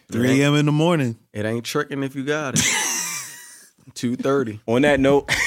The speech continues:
Speaker 3: <laughs> uh, this is a Justin the Will podcast. We will not be here next week.
Speaker 2: Nope. We'll see
Speaker 3: Attention,
Speaker 2: y'all in
Speaker 3: we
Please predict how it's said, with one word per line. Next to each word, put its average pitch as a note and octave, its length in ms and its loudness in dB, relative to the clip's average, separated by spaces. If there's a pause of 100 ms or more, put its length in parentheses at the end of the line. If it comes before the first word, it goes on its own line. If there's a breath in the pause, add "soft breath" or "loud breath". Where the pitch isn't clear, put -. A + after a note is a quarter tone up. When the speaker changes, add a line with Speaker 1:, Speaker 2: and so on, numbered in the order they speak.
(120)
Speaker 3:
<laughs> - 1600 0
uh, C3+ 260 4
this C#3+ 200 2
is C#3+ 180 4
a C3 60 0
Justin C3+ 320 2
the B2 60 4
Will B2+ 160 4
podcast. B2+ 600 2
We C#3 120 0
will D3 160 2
not D#3+ 300 2
be C#3+ 140 4
here C3+ 200 4
next A#2 280 -2
week. A2 220 -2
Speaker 2:
Nope. C3 380 0
We'll A2 180 -4
see - 0 -
Speaker 3:
Attention, C#3 260 2
Speaker 2:
y'all C#3+ 180 0
in C#3+ 60 4
Speaker 3:
we B2+ 60 2